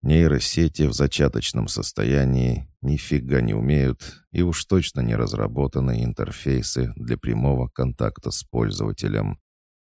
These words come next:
Даже с рунными цепочками компьютер не сможет интерпретировать поступившие данные. "Спасибо!" Лиза шагнула к Брукс и обняла ее. "Это крутой подарок!"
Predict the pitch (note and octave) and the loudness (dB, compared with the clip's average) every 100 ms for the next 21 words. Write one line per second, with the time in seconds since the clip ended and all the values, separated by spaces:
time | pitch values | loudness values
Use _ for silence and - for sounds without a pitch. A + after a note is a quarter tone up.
0 | _ - F#2 F2 D#2+ D#2+ F2+ E2 B1+ A#1+ | _ 4 6 6 2 4 6 6 4 0
1 | - A#1+ - D#2 D2 - D2 D2 C#2 A1+ | -2 -4 0 0 0 0 2 4 4 0
2 | B1 A1+ C2 E2 C#2+ C#2 A1 C#2+ - D#2 | -2 -2 2 0 2 0 2 2 2 4
3 | F2 C#2+ A1+ A1+ A#1 B1 - A1 - C2+ | 4 4 0 -2 -2 -4 -4 -6 -2 0
4 | B1+ B1 B1 - - - C#2 - A#1 - | 2 0 -4 -8 -6 -4 -4 -2 -4 -2
5 | - G#1 G1+ A1+ A1 G#1 G1+ G#1+ G1+ G1+ | -2 -2 0 0 2 0 0 -2 -2 -6
6 | _ _ _ _ _ _ - - B1+ A#1+ | _ _ _ _ _ _ -14 -6 -2 -2
7 | - D#2 C#2+ A#1 A1 G1+ - _ _ - | -2 0 0 0 -2 -4 -10 _ _ -14
8 | - A#1 G#1+ A1+ A1+ G#1 B1 A1 G1+ G1+ | -6 -4 -4 -4 -4 -2 -2 -2 -4 -6
9 | - A#1+ - - - A#1 A1 A#1+ A1 A1 | -4 -4 -4 -8 -6 -4 -2 0 -2 0
10 | A1+ G#1 G#1 G1+ G#1 - _ _ _ C2+ | 0 0 -2 -2 -2 -4 _ _ _ 0
11 | C2+ C2 - C2+ - D2 B1 A#1 A1 A#1+ | 0 0 -2 -2 0 -2 0 -4 0 0
12 | A1+ G#1+ - - | 0 -4 -12 -20